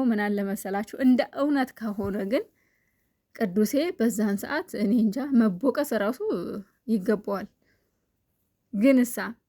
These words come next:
<clears throat> እንዲህ በል ተብሎ ነው፣ ምንም ማድረግ አይቻልም። በሱ አይፈረድም። ከቻልክ ብታስታርቃቸው ደስ ይለኛል ቅዱስ። ምክንያቱም ከ-፣ ሀይሚ ፍቅረኛ ትሆነኛለች ወይ ደግሞ ሀይሚ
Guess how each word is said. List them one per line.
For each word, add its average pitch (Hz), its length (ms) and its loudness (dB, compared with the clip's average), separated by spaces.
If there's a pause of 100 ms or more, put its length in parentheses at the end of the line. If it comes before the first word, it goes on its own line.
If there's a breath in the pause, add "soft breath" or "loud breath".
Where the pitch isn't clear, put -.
(260)
<clears throat> - 340 -6
እንዲህ 233 260 4
በል 190 160 -4
ተብሎ 190 340 -6
ነው፣ 196 120 -8
ምንም 220 200 -2
ማድረግ 226 260 -4
አይቻልም። 220 420 -8 (300)
በሱ 247 200 -4
አይፈረድም። 208 520 -8 (640)
ከቻልክ 302 420 -2
ብታስታርቃቸው 226 840 -6
ደስ 247 200 -4
ይለኛል 196 400 -6 (200)
ቅዱስ። 220 320 -6 (1040)
ምክንያቱም 262 400 0
ከ-፣ 294 240 0
ሀይሚ 240 300 2
ፍቅረኛ 269 400 -4
ትሆነኛለች 226 560 -4
ወይ 196 160 -4
ደግሞ 202 200 -4 (480 loud breath)
ሀይሚ 311 180 4